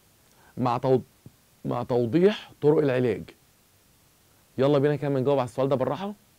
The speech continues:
يلا ما نشوف. أول سبب أن جزء من الطاقة الكهربية يتحول لطاقة حرارية في الأسلاك بسبب مقاومتها. طب العلاج إيه؟ هنستخدم أسلاك من النحاس. ليه؟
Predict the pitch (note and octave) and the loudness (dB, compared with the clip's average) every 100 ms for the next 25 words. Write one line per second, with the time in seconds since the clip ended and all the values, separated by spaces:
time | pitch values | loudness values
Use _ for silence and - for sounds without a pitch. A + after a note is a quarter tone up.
0 | _ F2 F#2 F#2 E2+ E2+ D2 _ _ _ | _ -6 -4 -4 -8 -12 -16 _ _ _
1 | _ _ _ _ _ _ _ _ - - | _ _ _ _ _ _ _ _ -20 -20
2 | _ E3+ E3 E3+ C#3+ C3 - D3+ G2 - | _ 6 8 6 2 -4 0 0 0 -8
3 | - _ _ - - D3 D3+ D3+ F#3 E3+ | -20 _ _ -20 -4 0 2 4 2 2
4 | E3+ D#3 E3 F3 - E3 D#3+ D3 D3 C#3 | 0 0 2 2 2 0 -2 -4 -2 0
5 | D3+ A2 G2+ - B2+ B2 - A2+ A#2+ C3+ | 0 0 -2 -2 -2 -2 -6 -10 -4 0
6 | C#3 D3+ - C3 - F3 D#3+ B2 A2 G#2+ | 0 -2 -4 -6 0 0 0 -2 -4 -4
7 | A#2 C3 C#3+ D3 F3 - - _ _ _ | -4 0 2 4 2 -4 -18 _ _ _
8 | _ _ - B2 C3+ C#3+ D#3 D3+ D#3 D3+ | _ _ -6 -2 2 4 4 4 2 0
9 | - _ - - G#2+ G#2+ G#2 C#3+ C#3 B2+ | -8 _ -20 -12 -6 -6 0 2 2 -2
10 | A2+ C3 D3 B2 - - _ _ _ _ | -8 0 2 2 -6 -20 _ _ _ _
11 | G2+ A2 A#2 A#2 C#3 C3+ F#2 - - _ | -8 -4 -4 -4 -4 -6 -6 -14 -20 _
12 | _ A#2+ D3+ G3 | _ 0 2 2